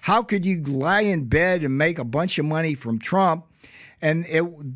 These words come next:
Parscale basically planted the seeds of Zuckerberg's counteroffensive in the twenty twenty campaign.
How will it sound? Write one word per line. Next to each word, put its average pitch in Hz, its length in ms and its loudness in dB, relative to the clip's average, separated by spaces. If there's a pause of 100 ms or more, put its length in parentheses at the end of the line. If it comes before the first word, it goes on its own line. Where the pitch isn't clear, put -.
(300)
Parscale 202 800 2
basically 151 480 0
planted 175 560 0
the 131 100 -2
seeds 156 640 -2 (460)
of 143 140 0
Zuckerberg's 131 920 0
counteroffensive 160 1080 -2 (320)
in 156 80 0
the 175 100 0
twenty 202 320 0
twenty 202 320 -2
campaign. 202 720 0